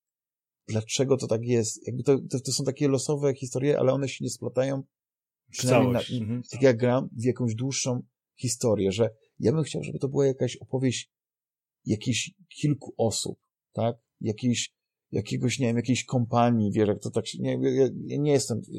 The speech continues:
Speaker 1: dobry z historii, więc nie wiem, czy tam to były te kompanie, Baśka, tak dalej, czy, no, pewnie ty, Ryszardzie, wiesz lepiej, ale jakby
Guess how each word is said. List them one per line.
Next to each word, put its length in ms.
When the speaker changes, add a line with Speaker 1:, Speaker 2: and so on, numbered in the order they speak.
Speaker 1:
dobry 440
z 60
historii, 360
więc 160
nie 120
wiem, 100
czy 60
tam 140
to 100
były 180
te 120
kompanie, 460
Baśka, 460
tak 140
dalej, 240
czy, 120
no, 200
pewnie 240
ty, 180
Ryszardzie, 460
wiesz 200
lepiej, 240
ale 200
jakby 260